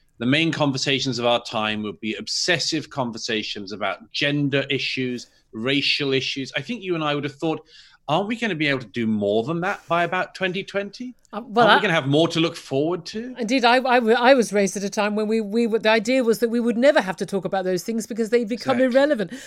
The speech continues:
Speaker 2: But this is the interesting thing, isn't it? Because when the pandemic struck, as horrific as it has been, the lockdown, all of the effects and all of the deaths and everything that's happened around the world,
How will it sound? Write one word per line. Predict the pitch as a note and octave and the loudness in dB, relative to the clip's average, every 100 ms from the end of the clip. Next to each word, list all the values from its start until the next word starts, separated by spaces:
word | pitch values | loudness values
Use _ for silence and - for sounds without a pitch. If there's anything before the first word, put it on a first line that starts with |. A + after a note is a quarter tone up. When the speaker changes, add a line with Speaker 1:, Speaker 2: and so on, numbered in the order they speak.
| - - | -10 -4
Speaker 2:
But | C4 | 2
this | G#4+ A4 | 2 0
is | G4+ | -2
the | D4 | 0
interesting | C4+ - C4+ A#3 | 0 -2 -4 -4
thing, | - F#3 | -2 -2
isn't | E3+ D#3+ E3 | -4 -6 -8
it? | - | -8
Because | G3+ A#3+ - - - | -6 -6 -6 -20 -10
when | A3+ D#4 F4+ | -2 2 2
the | F4+ | 0
pandemic | F4 C4+ A#3+ A3+ G#3+ A3 | 0 -2 0 0 -2 -6
struck, | - - C#3+ - | -8 -8 -8 -8
as | F#3+ F#3 | -8 -8
horrific | - - B3 A3+ B3 D#4+ - E3 G3 | -14 -6 -4 -2 0 0 0 -6 -4
as | G3 F3+ | -6 -4
it | F#3 E3+ | -6 -4
has | F#3 F3 | -6 -6
been, | F#3 F#3+ E3+ | -6 -4 -4
the | E3 | -2
lockdown, | G3+ - F#3+ - | -4 -6 -10 -2
all | B3+ C#4+ D4+ C#4 | 0 2 2 -2
of | |
the | A#3 | -2
effects | A3+ - G#3 - - | -4 -2 -4 -6 -10
and | |
all | F#3 A3 C4 | -6 -4 -4
of | |
the | B3+ | -6
deaths | A#3 G#3 F3+ | -4 -4 -6
and | - | -8
everything | F#3+ A3 C4+ | -10 -10 -8
that's | C4 A#3 | -8 -8
happened | G3+ F#3+ | -10 -10
around | F3+ F#3 F3+ | -10 -8 -8
the | F3+ | -8
world, | F#3 E3 | -6 -8